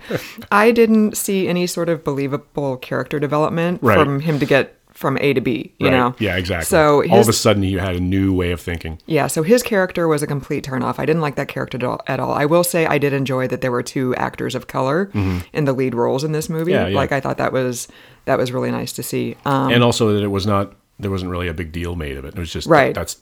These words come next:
Speaker 1: is this, this is the movie we're watching.
Speaker 2: Right, exactly. Um, but yeah, otherwise, like, the plot was confusing. Like, the lady who ran an orphanage, like,
Speaker 1: Right.
Speaker 2: she didn't have to be there.
Speaker 1: Right.
Speaker 2: And then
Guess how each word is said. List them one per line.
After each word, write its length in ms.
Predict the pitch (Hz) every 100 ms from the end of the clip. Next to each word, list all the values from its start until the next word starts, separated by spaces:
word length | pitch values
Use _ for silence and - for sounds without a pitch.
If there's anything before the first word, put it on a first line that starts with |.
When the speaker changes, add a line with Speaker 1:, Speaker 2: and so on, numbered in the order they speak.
| -
Speaker 1:
is 140 | 92
this, 160 | 98 85
this 340 | - 123 120
is 80 | 113
the 80 | 104
movie 260 | 98 98 82
we're 140 | 76
watching. 400 | 90 80 - 60 - -
Speaker 2:
Right, 280 | 156 135 131
exactly. 580 | 120 139 135 - 113 -
Um, 360 | - 151 139 135 - - -
but 200 | 190 185
yeah, 140 | 165 135
otherwise, 580 | 170 175 170 160 156
like, 280 | 151 139 - _ _
the 40 | 151
plot 400 | - 147 143 -
was 520 | 147 135 135 127 - _ - 151 135
confusing. 720 | 135 131 127 131 127 127 127 123
Like, 280 | 143 135 -
the 100 | 147
lady 380 | 156 165 165
who 140 | 165 156
ran 220 | 147 143
an 100 | 139
orphanage, 760 | 131 135 156 139 139 135 120
like, 360 | 143 131 127 120
Speaker 1:
Right. 120 | 110
Speaker 2:
she 160 | 147 151
didn't 400 | 151 151 143 -
have 280 | 160 139 -
to 60 | 135
be 200 | 139 135
there. 640 | 135 135 131 131 131 131
Speaker 1:
Right. 60 | 135
Speaker 2:
And 80 | 147
then 200 | 147